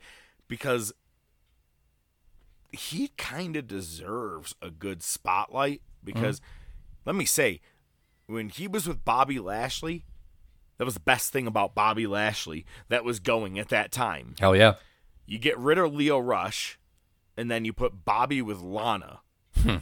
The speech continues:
Speaker 1: We all know how that turned out. Now, Bobby's with M V P, a man who could talk for him. That's excellent. Not everybody could talk. Bobby needs someone for him. Lio was the man. But Lio can also go. Lio got in the ring,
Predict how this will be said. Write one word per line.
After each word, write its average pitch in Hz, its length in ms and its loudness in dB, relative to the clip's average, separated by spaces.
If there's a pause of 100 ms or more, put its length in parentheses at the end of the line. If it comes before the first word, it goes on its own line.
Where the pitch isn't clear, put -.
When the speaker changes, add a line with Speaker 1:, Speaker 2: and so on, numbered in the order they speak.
(180)
Speaker 1:
We 107 100 -2
all 156 80 4
know 180 100 4
how 180 160 6
that 160 200 4
turned 95 220 -6
out. 82 200 -8 (200)
Now, 170 80 2
Bobby's 202 480 2
with 131 140 -2
M 131 140 0
V 113 120 -4
P, 165 240 -4
a 90 60 -4
man 113 260 -4
who 139 60 -6
could - 160 -12
talk 175 320 -2
for - 180 -8
him. - 140 -16 (240)
That's - 300 -6
excellent. 147 500 2 (220)
Not 113 100 -2
everybody 147 280 4
could 170 120 -14
talk. 175 360 4
Bobby 117 300 2
needs 123 220 -6
someone 120 280 -4
for 113 240 -4
him. 76 120 -14 (280)
Lio 123 320 0
was 87 160 -6
the 85 60 -12
man. 90 320 -10 (180)
But - 120 -18 (100)
Lio 190 300 0
can 120 140 -6
also 98 360 -4
go. 123 460 0 (580)
Lio 233 240 8
got 139 220 6
in - 60 -20
the 82 60 -10
ring, 92 520 -6